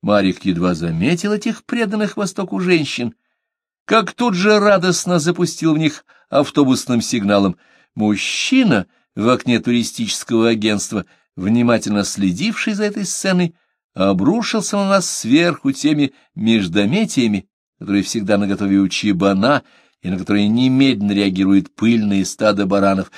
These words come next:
Да что там живые, каменный, у которого я карамельную конфету оставил, и тот бы затряс курдюком быстрее. Женщины Востока шарахнулись в сторону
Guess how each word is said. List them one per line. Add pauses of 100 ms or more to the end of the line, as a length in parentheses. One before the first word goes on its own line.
(140)
Да
что
там
живые, (280)
каменный, (400)
у
которого
я
карамельную
конфету
оставил, (160)
и
тот
бы
затряс (120)
курдюком
быстрее. (1080)
Женщины
Востока
шарахнулись
в
сторону